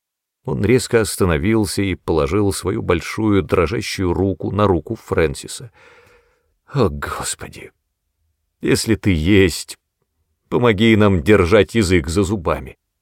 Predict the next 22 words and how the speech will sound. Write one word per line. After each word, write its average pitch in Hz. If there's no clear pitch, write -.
В -
ту -
ночь 110
Фрэнсис 101
не 110
мог 87
уснуть. 80
Сна -
не 104
было 101
ни 87
в 78
одном 101
глазу, 87
он 101
смотрел 101
в -
черноту 95
у 90
себя 85
над 76
головой. 92